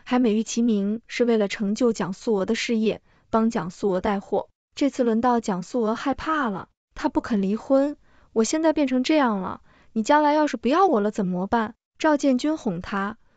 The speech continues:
，“我怎么可能不要你？你马上就要发大财了，我还怕你不肯跟我重婚，把钱给别人呢。”蒋素娥安心了，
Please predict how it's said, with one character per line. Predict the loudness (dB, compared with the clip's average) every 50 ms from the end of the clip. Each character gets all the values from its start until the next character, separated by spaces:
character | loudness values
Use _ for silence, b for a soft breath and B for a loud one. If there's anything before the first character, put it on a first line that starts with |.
| _ _ -2
，“我 | 0 0
怎 | 2 2 0 0
么 | 0 0 0 -2
可 | -2 -2 -2
能 | -2 -2 -2
不 | -2 0
要 | 2 2 2 2 2
你？ | 0 -2 -6 -10 _ _ _ _ -4
你 | -2 0
马 | 0 0 0 0
上 | 0 0 0 2
就 | 2 2
要 | 0
发 | 2 0 0 2
大 | 2 0 0
财 | -2 -4 -6 -8 -8 -8
了， | -8 -10 -12 _ b b b b b b b
我 | b -2
还 | -2 -2
怕 | -2 0 0 0
你 | 0 0
不 | 0 -2 -4
肯 | -4 -4 -4 -2
跟 | 0 2 2
我 | 2 0
重 | -2 -6 -6 -8 -4
婚， | 0 0 0 2 0 -2 _ _ _ _ _ -4
把 | -2 -2 -2
钱 | 0 0 0
给 | 0 0
别 | 0 -2 -2 0 0
人 | 0 2 2
呢。” | 0 0 -2 -4 _ _ _ _ _ -2
蒋 | 0 0 0 0
素 | 0 0 2 2
娥 | 2
安 | 2 2 2 0 0
心 | -2 -2 -2 0 0 0
了， | 0 -2 -4